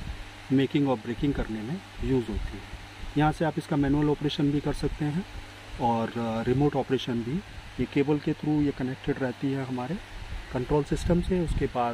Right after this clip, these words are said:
वो सामने आपको control room दिखाई दे रहा होगा, वहाँ तक, वहाँ से SCADA हम operate करते हैं। जो signal यहाँ आते हैं और उसके बाद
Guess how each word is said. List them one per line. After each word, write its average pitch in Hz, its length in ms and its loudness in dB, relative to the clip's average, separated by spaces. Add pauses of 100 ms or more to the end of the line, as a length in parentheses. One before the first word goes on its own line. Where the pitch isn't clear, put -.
(120)
वो 127 40 -8
सामने 120 460 -4 (420)
आपको 123 180 0
control 127 360 2
room 127 140 2
दिखाई 123 280 -2
दे 120 140 0
रहा 120 120 2
होगा, 117 320 -2 (560)
वहाँ 170 280 4
तक, 165 120 2 (100)
वहाँ 151 180 0
से 156 160 0
SCADA 131 280 0
हम 139 220 2
operate 123 300 0
करते - 280 -4
हैं। 165 260 0
जो - 120 -6
signal 117 360 0
यहाँ 113 220 0
आते 135 200 0
हैं 160 180 0 (320)
और 135 60 4
उसके 131 220 2
बाद 113 260 0